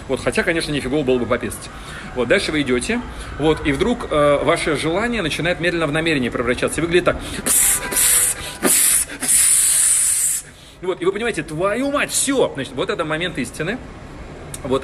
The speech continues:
в этот момент вы становитесь, э, слиты со своим желанием и с реальностью. Значит, у вас нет никаких сомнений по поводу того, что ваше желание будет осуществлено. И все вот эти мысли, типа, в ресторан зайти и там ничего не купить, это как-то неловко.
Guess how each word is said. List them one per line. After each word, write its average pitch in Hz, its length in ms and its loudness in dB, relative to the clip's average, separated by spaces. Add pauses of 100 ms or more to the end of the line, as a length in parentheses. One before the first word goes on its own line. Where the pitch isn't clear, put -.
в 127 120 -2
этот 170 240 0
момент 160 480 -2 (360)
вы 151 380 0
становитесь, 175 960 -2
э, 131 680 2 (140)
слиты 156 720 -2 (440)
со - 140 -2
своим 147 280 0
желанием 185 520 0
и - 60 -4
с 127 100 -8
реальностью. 120 580 -2 (440)
Значит, 135 280 -4
у 139 60 2
вас 180 320 2
нет 165 300 0
никаких 190 540 0
сомнений 151 580 0
по 123 120 -2
поводу 131 260 -2
того, 185 220 2
что 151 160 -2
ваше 135 240 -2
желание 156 340 0
будет 151 320 -4
осуществлено. 131 880 -2 (340)
И 139 80 0
все 185 180 4
вот 175 100 -2
эти 160 140 0
мысли, 160 300 -2
типа, 123 240 -2
в 117 60 -2
ресторан 147 640 0
зайти 131 460 -2
и 151 120 -4
там 170 280 0
ничего 139 420 -2
не 139 120 0
купить, - 520 -4
это 147 180 0
как-то 156 300 -2
неловко. 156 720 2